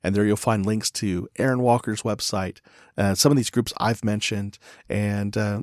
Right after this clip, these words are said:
there you go. Now, I'm glad you joined me this week, and, uh, if you wanna just pay it forward, share this with a friend, a family member, a coworker, or a neighbor across the street. Uh, so until next time, when I do actually air Jody Mayberry's, uh, interview with me, uh, go live life beyond the rut.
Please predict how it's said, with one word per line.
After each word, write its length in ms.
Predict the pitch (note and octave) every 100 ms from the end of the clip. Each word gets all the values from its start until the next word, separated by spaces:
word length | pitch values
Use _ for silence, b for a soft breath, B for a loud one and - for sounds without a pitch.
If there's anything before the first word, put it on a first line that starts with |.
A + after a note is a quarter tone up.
| -
there 180 | A2 G#2
you 60 |
go. 220 | G2+ G2+ - B B B A2+
Now, 280 | A#2+ A2+ -
I'm 80 | A#2+
glad 220 | C#3+ B2+
you 40 |
joined 200 | B2 C3+
me 80 | C3
this 180 | A#2+ -
week, 300 | B2 C3+ -
and, 260 | A2+ A2 A2+
uh, 180 | G#2+ G#2+
if 140 | -
you 60 | A#2
wanna 180 | A#2+
just 200 | A2+ B2
pay 160 | - C3
it 80 | -
forward, 320 | C3 C#3 D3+ - -
share 280 | - C#3
this 160 | C#3+ C#3+
with 120 | B2+
a 40 | A2+
friend, 380 | - C3+ C3+ -
a 60 |
family 320 | - C3+ C3
member, 300 | C3 B2+ C3+ -
a 60 |
coworker, 520 | - D3 C#3 C#3+ C#3 -
or 100 | F#2+
a 60 | F2
neighbor 300 | F#2+ F#2+ F#2
across 360 | - E2+ -
the 60 | -
street. 320 | - E2 - B B B -
Uh, 140 | G2+ -
so 180 | - C#3+
until 220 | D3 E3+
next 220 | D#3 D#3
time, 220 | - D#3 D#3
when 140 | B2
I 140 | A#2
do 300 | A2+ E3+ G3 -
actually 420 | D3+ C#3 - B2+
air 160 | C3 A#2
Jody 260 | A#2 B2 A#2
Mayberry's, 720 | A#2 A#2 A2 A2 G2+ G2+ - -
uh, 320 | A2 G#2+ G2+ -
interview 380 | C#3 C3 A2 G#2
with 180 | G2
me, 240 | A2+ G#2 F#2+ B B B -
uh, 160 | G2 F#2
go 160 | B2
live 180 | B2 A#2
life 400 | A2 F2+ F#2 _ -
beyond 260 | G2 F#2 F#2
the 60 |
rut. 360 | F2+ D#2+ -